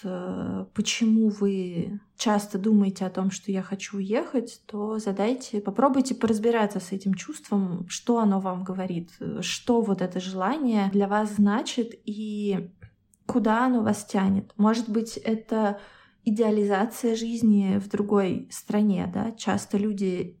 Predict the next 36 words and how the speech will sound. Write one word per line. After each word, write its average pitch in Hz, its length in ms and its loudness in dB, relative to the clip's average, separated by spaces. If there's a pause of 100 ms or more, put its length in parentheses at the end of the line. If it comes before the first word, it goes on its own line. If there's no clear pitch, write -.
тоже 208 260 -2
едут 202 420 2
за 202 120 0
какими-то 202 440 2
своими 202 440 4
ожиданиями, 220 720 2
да, 214 180 0
приезжают, 220 640 2
а 196 40 2
оказывается, 220 540 -2
что - 200 -4
там 190 240 0
тоже 208 300 -2
<laughs> - 0 -
идет 254 300 2
какая-то 247 400 0
неидеальная 220 720 4
жизнь, 226 440 0
и, 202 380 0 (120)
не 214 160 0
знаю, 196 420 0
радуги 208 640 0 (260)
<laughs> - 220 -8
не 226 140 4
окружают, 233 640 2
бабочки 214 480 0
не 196 100 4
летают 196 560 -2
или 190 200 0
летают 185 380 -2
не 196 100 2
так 185 200 -6
часто, 202 360 -2
как 196 180 -4
бы 196 80 -2
хотелось. - 640 -4